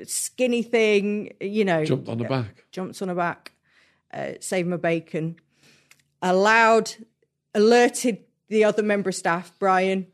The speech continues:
Speaker 1: love you, Brian, alerted the other member of staff, and he flew. He was like, you know, when you see one of those attack dogs hit someone that's wearing a, a bite suit, he flew at her,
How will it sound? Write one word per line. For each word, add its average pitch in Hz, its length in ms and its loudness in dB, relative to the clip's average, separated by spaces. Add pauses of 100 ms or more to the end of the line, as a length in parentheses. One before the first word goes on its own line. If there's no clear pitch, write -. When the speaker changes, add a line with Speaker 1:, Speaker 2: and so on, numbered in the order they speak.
Speaker 1:
love 180 220 -6
you, 196 60 -6
Brian, 185 440 -2 (400)
alerted 220 600 4
the 240 80 4
other 226 160 4
member 214 300 0
of 220 60 -6
staff, 170 520 -2 (160)
and 175 220 -4
he 240 880 -6 (260)
flew. 208 1400 4
He 202 160 2
was 220 220 -2
like, 202 420 0
you 226 60 0
know, 233 160 4
when 240 160 2
you 240 80 0
see 247 160 -4
one 233 120 0
of 226 40 0
those 226 180 4
attack - 540 -2
dogs 160 280 -4
hit - 300 -6
someone 190 400 -4
that's 185 220 -8
wearing 196 260 0
a, 190 200 -2
a 185 40 -8
bite 214 340 -2
suit, 156 380 -6 (480)
he 220 460 -2
flew 254 1040 2
at 226 200 2
her, 160 260 -2